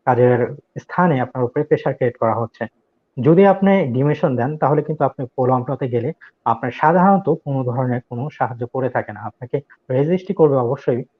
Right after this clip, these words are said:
দমন দ-, দমপলা হিসাবে, কিন্তু আপনার যে সমাজটা পাওয়ার কথা সেটা কিন্তু তারা দিয়ে থাকে না। এর কারণে আরেকটা যেটা উপায় থাকে সেটা হলো আপনারা মালিকের সাথে কথা বলতে পারেন।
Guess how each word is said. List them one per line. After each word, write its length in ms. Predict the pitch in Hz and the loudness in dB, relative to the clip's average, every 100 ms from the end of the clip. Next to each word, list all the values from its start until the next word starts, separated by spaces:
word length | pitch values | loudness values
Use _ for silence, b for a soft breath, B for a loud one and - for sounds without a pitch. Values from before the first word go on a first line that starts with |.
| _ | _
দমন 240 | 127 127 127 | -4 -2 0
দ-, 180 | 120 120 | -2 -2
দমপলা 380 | 123 120 123 | -4 -4 -4
হিসাবে, 420 | 107 117 - 110 147 _ _ _ | -2 -6 -6 -6 -6 _ _ _
কিন্তু 320 | 165 170 143 | -6 -2 0
আপনার 360 | 113 107 123 117 | 0 -2 -2 -4
যে 240 | 117 117 110 B B | -2 -2 -4 B B
সমাজটা 400 | - 160 160 - | -4 0 0 0
পাওয়ার 240 | 160 131 117 | 2 4 4
কথা 300 | 120 113 165 | 2 0 -2
সেটা 220 | - 143 | 0 0
কিন্তু 240 | 143 123 | 0 -4
তারা 200 | 156 123 | 0 2
দিয়ে 200 | 117 120 | 2 2
থাকে 280 | 113 113 - | 0 -2 -4
না। 120 | 101 101 _ _ _ _ 165 | -12 -14 _ _ _ _ -4
এর 160 | 147 165 | 0 4
কারণে 420 | 196 180 143 113 | 4 4 2 2
আরেকটা 320 | 117 123 147 | 2 2 0
যেটা 220 | 131 123 | 0 0
উপায় 380 | 123 156 156 185 | 0 0 2 2
থাকে 380 | - 110 - 180 - | 2 -2 -4 -10 -6
সেটা 200 | 135 175 | 0 2
হলো 300 | 147 123 180 - B B B | 4 4 0 -4 B B B
আপনারা 480 | - 117 - 143 180 | -2 -2 0 0 0
মালিকের 420 | 165 131 143 165 180 | 0 2 4 2 0
সাথে 220 | 175 180 | -2 0
কথা 240 | 156 127 143 | 2 2 4
বলতে 260 | 123 117 | 2 -2
পারেন। 260 | 107 107 | -2 -2